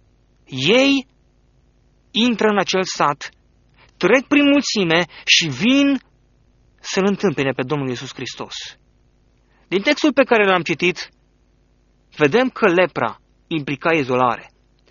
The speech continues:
Cel care avea lepră trebuia să fie mutat afară din tabără. Este normal ca o boală de multe ori să producă izolare. Efectul bolii de multe ori este izolarea. Boala leproșilor era lepra.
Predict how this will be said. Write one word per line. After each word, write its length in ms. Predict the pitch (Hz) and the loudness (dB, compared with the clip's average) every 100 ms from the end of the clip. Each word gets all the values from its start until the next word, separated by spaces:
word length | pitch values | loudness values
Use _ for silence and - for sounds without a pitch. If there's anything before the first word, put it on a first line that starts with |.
| - - | -20 -6
Cel 300 | - 254 269 | 2 4 4
care 220 | 254 202 | 2 -2
avea 180 | 139 175 | 0 0
lepră 440 | 180 147 127 135 _ _ _ | 0 -2 -4 -8 _ _ _
trebuia 300 | 135 123 185 | -8 -2 -2
să 140 | - | -4
fie 160 | 175 170 | -8 -8
mutat 320 | 147 143 147 | -6 -4 -4
afară 340 | - 123 135 127 | -6 -4 -4 -4
din 160 | 120 | -8
tabără. 460 | 123 131 127 - - _ _ _ _ _ _ | -8 -8 -8 -10 -20 _ _ _ _ _ _
Este 240 | 139 - | -10 -8
normal 540 | 131 120 120 135 185 - _ _ - | -6 -4 2 2 2 -4 _ _ -6
ca 120 | - | 0
o 100 | 131 | 0
boală 460 | 123 120 107 110 - _ _ _ _ - | 2 2 0 -4 -14 _ _ _ _ -12
de 80 | 120 | -8
multe 320 | 120 147 147 | -6 -6 -4
ori 140 | 127 | -4
să 120 | - | -6
producă 460 | 135 127 117 107 117 | -8 -8 -8 -10 -10
izolare. 640 | - 117 120 117 107 - _ _ _ - | -10 -8 -4 -4 -6 -12 _ _ _ -10
Efectul 540 | 143 - 226 - 226 180 | -6 0 0 0 -8 -2
bolii 420 | 147 120 113 - _ _ | 0 -2 -6 -16 _ _
de 100 | 139 | -8
multe 300 | 127 139 135 | -6 -4 -4
ori 120 | 127 | -6
este 200 | 117 - | -6 -10
izolarea. 600 | 117 110 113 117 107 - _ _ _ _ _ - - - | -12 -10 -6 -6 -6 -14 _ _ _ _ _ -20 -18 -14
Boala 420 | 131 131 254 285 | -4 4 6 6
leproșilor 680 | 269 220 208 202 196 185 170 | 4 2 2 0 2 0 0
era 300 | 143 139 139 | 0 2 2
lepra. 440 | 131 131 139 104 | 2 0 0 -6